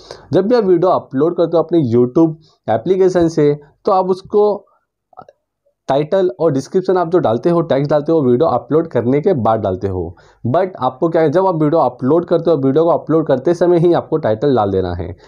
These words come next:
टाइटल आपको दो डालना है, जो मैंने आपको पिछले वीडियो में बताया था, जो दो ऐसा टाइटल डालना है जो सर्चेबल हो, जो एसईओ में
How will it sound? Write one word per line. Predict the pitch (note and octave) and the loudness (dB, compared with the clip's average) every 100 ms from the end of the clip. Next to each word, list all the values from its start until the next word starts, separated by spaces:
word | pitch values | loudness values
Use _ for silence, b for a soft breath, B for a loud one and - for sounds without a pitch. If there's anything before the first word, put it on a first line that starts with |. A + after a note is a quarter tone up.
| b - | b -2
टाइटल | D3 F#3 | 0 0
आपको | F3 F3+ | 0 -2
दो | A#2+ D#3+ | 2 2
डालना | D#3+ D#3+ | 2 0
है, | D#3+ | 0
जो | D#3 | 0
मैंने | E3 | 2
आपको | D#3 D#3+ | 0 -2
पिछले | C#3+ - E3 | -2 0 2
वीडियो | D3 D#3 | 2 2
में | D#3 | 2
बताया | A#2+ C3 D#3 | 0 0 0
था, | D3 C#3+ D3 b b - | -2 -4 -6 b b -8
जो | A#2+ G3 - - b b B2 | 0 2 2 -2 b b -4
दो | E3 G3+ | -2 0
ऐसा | C#3+ D3+ A3 G3 - _ _ - | -2 0 0 -2 -8 _ _ -2
टाइटल | D3 F#3 F3 | 0 2 2
डालना | D3+ F3+ | 0 0
है | F3 F#3+ | 0 0
जो | A2 G2+ C#3 F#3 | -2 -2 0 2
सर्चेबल | E3 B2 D3 F3+ F3 | 2 0 0 0 2
हो, | F3 | 0
जो | D#3 E3 | 2 0
एसईओ | A2+ - E3 | 0 2 2
में | E3 D#3+ | 4 2